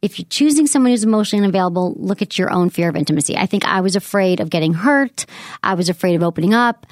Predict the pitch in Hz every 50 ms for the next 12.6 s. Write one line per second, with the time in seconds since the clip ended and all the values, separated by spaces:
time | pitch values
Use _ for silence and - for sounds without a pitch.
0 | - - - _ _ - 196 190 180 185 185 - 185 196 196 185 185 180 180 175
1 | 180 160 165 170 185 180 170 170 175 180 165 156 147 143 - - - - - -
2 | - - - - _ _ _ _ _ _ _ - - - - - - _ _ _
3 | - 247 277 311 349 349 - 349 302 302 294 240 254 220 233 226 - - - 339
4 | 302 - - - - 302 - - 285 240 277 262 - - - 262 247 247 240 -
5 | - - - - 254 247 240 240 247 240 202 190 196 196 185 165 202 185 185 180
6 | - - - 269 269 277 - - 285 285 277 277 285 269 - _ - - - 240
7 | 220 233 - - 233 220 214 220 220 - - - 240 226 - - 208 196 185 185
8 | 185 185 185 180 - - 190 170 208 226 240 277 302 269 190 151 - - 214 -
9 | _ _ _ _ _ _ _ _ _ _ _ _ _ _ _ _ _ _ 233 226
10 | 233 233 254 320 320 - - 285 233 220 220 - - 208 - 226 202 202 190 190
11 | 180 208 202 202 214 220 208 202 202 196 196 196 185 185 190 214 - - - 175
12 | 175 170 - 175 - - - - 104 - - -